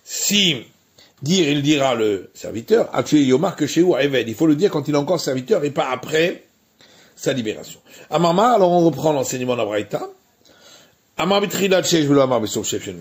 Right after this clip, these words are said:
ça, s'il a dit au début des six ans, il n'a pas dit à la fin, on ne poinçonne pas. Chez Neymar, le Etze Chofshi, parce qu'il est dit,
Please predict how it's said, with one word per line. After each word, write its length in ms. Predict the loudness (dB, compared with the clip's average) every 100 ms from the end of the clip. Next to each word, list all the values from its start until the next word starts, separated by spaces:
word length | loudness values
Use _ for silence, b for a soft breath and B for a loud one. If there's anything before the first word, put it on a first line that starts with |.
| -16 -4
ça, 340 | 0 0 -2 -4
s'il 200 | 0 0
a 40 |
dit 120 | 4
au 80 | 4
début 340 | 4 2 -2
des 140 | -4 -4
six 240 | -6 -4
ans, 100 | -4
il 60 | -2
n'a 80 | -2
pas 140 | -2
dit 100 | -4
à 60 | -4
la 100 | -4
fin, 320 | -6 -8 -8 _ b b
on 80 | -12
ne 80 | -10
poinçonne 320 | -10 -12 -8
pas. 120 | -8
Chez 100 | -6
Neymar, 220 | -4 -2
le 100 | 0
Etze 200 | -2 -4 -6
Chofshi, 440 | -8 -10 -14 -14 -16
parce 140 | -16
qu'il 120 | -10
est 60 | -10
dit, 320 | -6 -8 -10